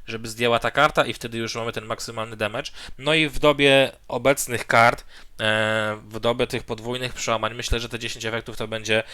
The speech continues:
bardzo łatwo, e, bardzo łatwo jej zrobić. Tak naprawdę taka Hathor w kostiumie już daje, daje tyle efektów. E, oczywiście do tego zostają buffy z, z, z, z tego przełamania podwójnego,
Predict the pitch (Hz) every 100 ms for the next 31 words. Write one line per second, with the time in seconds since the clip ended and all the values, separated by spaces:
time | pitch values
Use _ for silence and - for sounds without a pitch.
0 | - - 107 117 113 113 110 113 - 107
1 | 107 - - - 110 107 104 104 101 101
2 | 101 113 110 110 113 - 113 107 107 -
3 | 107 113 120 123 120 120 117 110 110 107
4 | 107 104 - - - 120 123 117 - 110
5 | - 107 104 104 101 104 104 107 101 110
6 | 107 98 120 - 113 110 - - - 110
7 | 107 120 113 110 107 113 107 110 110 104
8 | 110 107 101 110 - 110 104 - - -
9 | - 104 101 - 110 104 104 101 101 104
10 | 101 98 101 98 98 101 - 107 107 -
11 | 110 113 110 113 110 110 107 101 104